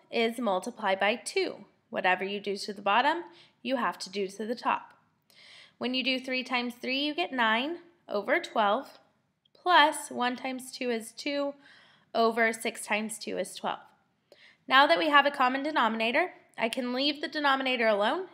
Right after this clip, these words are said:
and add your numerators. So nine plus two is eleven, and your denominator is twelve.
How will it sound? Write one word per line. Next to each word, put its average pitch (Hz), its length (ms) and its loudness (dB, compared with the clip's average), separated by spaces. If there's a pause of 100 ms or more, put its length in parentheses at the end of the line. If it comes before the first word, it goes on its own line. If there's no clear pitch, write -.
and 220 160 -4
add 196 260 2
your 240 120 0
numerators. 262 800 -4
So 240 200 -4
nine 226 460 0
plus 294 380 -2
two 214 420 -2
is 185 320 0
eleven, 196 580 2 (680)
and 240 120 -2
your 240 120 2
denominator 202 600 0
is 190 180 -2
twelve. - 380 -6